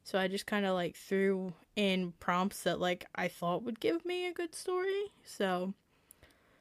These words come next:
I really did like the stories. Each of them were kind of unique, except for, obviously, like,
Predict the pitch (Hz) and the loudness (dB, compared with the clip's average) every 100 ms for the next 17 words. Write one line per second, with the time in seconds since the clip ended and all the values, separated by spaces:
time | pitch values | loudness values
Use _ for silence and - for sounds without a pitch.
0 | - 226 330 349 247 226 233 254 - - | -2 4 6 8 8 8 8 4 -4 -20
1 | - - 208 202 196 196 - 185 185 196 | -20 -2 4 4 4 0 2 2 4 2
2 | 214 - - - - 262 269 311 285 269 | 0 -6 -16 -18 -2 2 4 6 8 8
3 | 240 220 202 - 196 202 220 226 240 254 | 6 4 2 2 2 4 4 4 4 4
4 | 247 269 277 - - - - 226 - 233 | 6 6 4 0 -8 -10 -4 -2 2 4
5 | 226 - 214 202 202 - 202 202 214 208 | 4 2 0 0 0 0 2 4 4 2
6 | - 202 196 190 180 | 2 4 4 2 -2